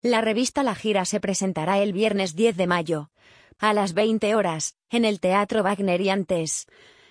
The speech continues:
a partir de las dieciocho punto treinta horas en la Plaza Mayor, se realizará un taller de complementos gireros, para que quien quiera, desde allí, pueda partir en pasacalles hasta el teatro.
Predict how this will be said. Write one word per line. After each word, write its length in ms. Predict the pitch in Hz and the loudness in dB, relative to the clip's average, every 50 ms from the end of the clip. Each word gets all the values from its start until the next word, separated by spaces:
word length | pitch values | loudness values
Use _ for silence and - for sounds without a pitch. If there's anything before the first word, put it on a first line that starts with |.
| _ _ | _ _
a 140 | - 220 214 | -2 -2 0
partir 360 | - 196 180 - - 269 262 226 | 0 -2 -2 0 -2 -2 0 0
de 80 | 247 | 0
las 160 | 226 202 190 165 | 0 0 0 0
dieciocho 560 | 196 180 170 - 220 220 226 214 - 202 180 | 0 -2 0 2 2 2 2 2 0 -2 -2
punto 340 | - 202 214 220 - 208 190 | 0 -2 -2 0 0 -2 0
treinta 440 | - 214 214 208 196 190 175 170 180 | 0 0 0 0 0 2 2 4 4
horas 260 | 196 202 202 190 - | 4 4 2 0 0
en 180 | 202 196 180 170 | -2 -2 0 -2
la 80 | 156 | -2
Plaza 340 | - 202 208 208 - 208 196 | 0 0 0 0 0 0 0
Mayor, 480 | 185 165 160 151 175 165 156 151 147 - _ _ - - - - - _ - | 0 0 0 2 2 2 2 0 -6 -12 _ _ -20 -20 -20 -20 -20 _ -10
se 200 | - - 247 240 | -2 0 0 2
realizará 600 | 226 226 220 208 208 202 - 214 202 220 262 262 | 4 4 2 2 2 0 0 0 0 2 2 2
un 140 | 247 233 220 | 2 0 0
taller 320 | - 196 175 208 214 202 | 0 -2 0 0 0 0
de 100 | 185 196 | 0 -2
complementos 680 | - - 190 170 185 190 170 170 190 208 196 233 214 - | 0 0 -2 0 0 0 0 0 0 0 0 -2 -4 -2
gireros, 680 | - 226 220 185 202 190 185 175 156 151 147 - - _ _ _ _ - - - - - _ _ | -2 0 2 2 2 2 2 2 0 0 -4 -8 -12 _ _ _ _ -20 -20 -20 -20 -20 _ _
para 240 | - 214 202 202 196 | -2 0 2 2 2
que 120 | - 190 - | 0 -2 -2
quien 220 | - 196 180 175 | -2 -2 -2 -2
quiera, 480 | - - 220 208 214 175 156 143 135 _ _ _ | -2 0 0 0 2 0 -2 -6 -8 _ _ _
desde 440 | - 233 202 220 220 196 185 202 190 | -4 0 2 2 2 2 2 2 2
allí, 360 | 165 165 165 196 190 165 143 - _ _ _ | 2 2 0 0 -2 -4 -4 -8 _ _ _
pueda 300 | - 247 269 254 262 247 | 0 0 2 2 0 -2
partir 400 | - 190 185 - 220 220 220 214 | -2 -4 -4 -2 -2 0 2 2
en 100 | 202 196 | 0 0
pasacalles 680 | - 180 175 - 175 160 - 196 214 190 214 190 - 196 | 0 -2 -2 -2 -4 -2 0 0 0 2 0 0 0 -2
hasta 300 | 185 - - 196 180 165 | -2 -2 0 0 0 0
el 100 | 170 151 | 0 0
teatro. 560 | - 170 165 165 160 - 156 151 151 143 - | 0 0 0 -2 -2 -4 -4 -6 -6 -6 -12